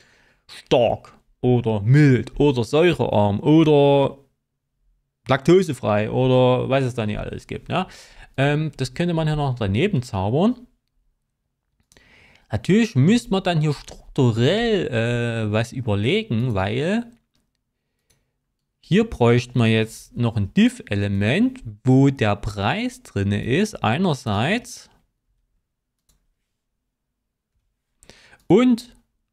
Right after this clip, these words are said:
auf derselben Ebene noch diese, diese Badges. Und das könnte hier ein Div sein,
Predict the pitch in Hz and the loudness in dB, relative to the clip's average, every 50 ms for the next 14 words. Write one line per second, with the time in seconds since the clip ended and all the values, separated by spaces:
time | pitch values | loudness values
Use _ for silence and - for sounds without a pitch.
0 | _ _ - 135 147 165 - - - 139 123 120 131 127 135 147 143 135 - - | _ _ -2 0 0 0 -2 -4 -4 -4 -4 -2 -2 -2 -2 -2 -2 -6 -8 -6
1 | - 143 165 208 214 - - 117 113 120 131 170 202 208 208 - _ _ _ _ | -4 -2 -2 -2 -2 -2 -2 0 2 2 2 2 0 -2 -4 -8 _ _ _ _
2 | _ _ _ _ _ _ _ _ _ _ _ _ _ _ _ _ _ _ _ - | _ _ _ _ _ _ _ _ _ _ _ _ _ _ _ _ _ _ _ -2
3 | 120 123 131 135 143 131 - _ - 131 131 127 120 120 113 110 110 113 113 110 | 0 2 2 2 2 -2 -4 _ -6 -2 -2 -2 0 -2 -2 -2 0 0 0 0
4 | 107 110 110 113 - 110 107 104 104 98 98 _ _ - 151 - - _ - - | -2 -2 -4 -8 -8 -8 -6 -6 -6 -8 -8 _ _ -6 -6 -6 -6 _ -20 -14
5 | - - - 127 127 - - _ _ _ _ _ _ _ _ _ _ _ _ _ | -14 -14 -14 -14 -20 -20 -20 _ _ _ _ _ _ _ _ _ _ _ _ _
6 | _ _ _ _ _ _ _ _ - 131 131 135 131 131 131 131 131 131 131 120 | _ _ _ _ _ _ _ _ -4 0 2 2 4 4 4 4 4 2 0 -2
7 | - - _ _ _ _ _ _ _ _ _ _ _ _ _ _ _ _ _ _ | -8 -14 _ _ _ _ _ _ _ _ _ _ _ _ _ _ _ _ _ _
8 | _ _ _ _ _ _ - _ _ _ _ _ _ _ - 107 101 - - - | _ _ _ _ _ _ -20 _ _ _ _ _ _ _ -8 -8 -8 -8 -4 -2
9 | 120 143 156 160 143 120 104 92 98 92 - 170 196 - - - - 95 92 95 | -2 -2 -2 -4 -4 -4 -4 -6 -6 -6 -4 -6 -6 -6 -10 -14 -10 -8 -6 -6
10 | 101 131 185 226 220 | -4 -4 -4 -6 -6